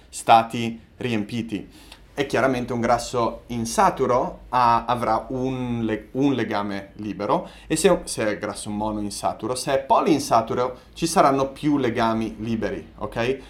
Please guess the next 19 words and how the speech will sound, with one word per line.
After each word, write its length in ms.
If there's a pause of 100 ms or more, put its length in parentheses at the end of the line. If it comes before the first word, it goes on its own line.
(120)
E 100
quando 300
ci 140
sono 240
dei 120
legami 380
liberi, 580
fondamentalmente 800
si 160
crea 280
un 160
doppio 320
legame, 520 (200)
e 120
da 180
qui 240
il 120
nome 380
di 280